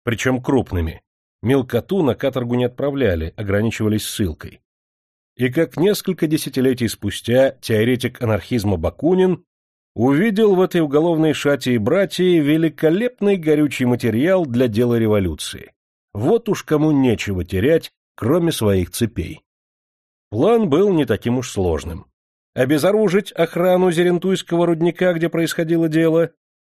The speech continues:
поднять каторжан и пойти с этой ратью по другим рудникам и заводам, обрастая людьми, наконец, занять Читу, где тоже жили ссыльные декабристы. А дальше?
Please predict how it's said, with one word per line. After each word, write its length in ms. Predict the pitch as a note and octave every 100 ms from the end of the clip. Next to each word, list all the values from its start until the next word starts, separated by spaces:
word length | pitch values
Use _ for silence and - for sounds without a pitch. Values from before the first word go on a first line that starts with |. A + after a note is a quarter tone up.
| _ _
поднять 560 | C#3 D3+ B2 C3+ A2 -
каторжан 760 | A#2 B2 A2+ G#2+ F#3 G#3 F#3+ -
и 140 | F3
пойти 520 | E3 E3 D#3+ D3+ F#3
с 140 | F3+ -
этой 300 | D#3+ D#3+ C#3+
ратью 480 | D#3+ F#3+ - F3+ D#3+
по 160 | F3+
другим 500 | E3 F3 C3 A#2+ A2
рудникам 540 | G#2+ G#2 A2+ - B2+ G#2+
и 160 | G#2+
заводам, 680 | F2 G#2 D#3+ F3 D#3 C#3 - _
обрастая 720 | - B2+ C#3 C3+ - B2+ G2 F2+
людьми, 560 | G#2 C3 G#3 G#3+ - _ _ -
наконец, 680 | A#2+ D3 E3+ F3 C#3 - -
занять 540 | G#2+ C#3+ D3 B2+ G2+
Читу, 580 | - - A#2 A3 A3+ G#3+ G2
где 240 | G#2 A#2
тоже 420 | - F#3+ G#3 D#3+
жили 340 | A#2 A#2 E3 C#3+
ссыльные 560 | - - A2 G#2+ G#2
декабристы. 840 | F#2+ G2+ G#2 F2 D#2+ - - - _
А 140 | G2+
дальше? 640 | F2 C#3 A#3 G#3 - -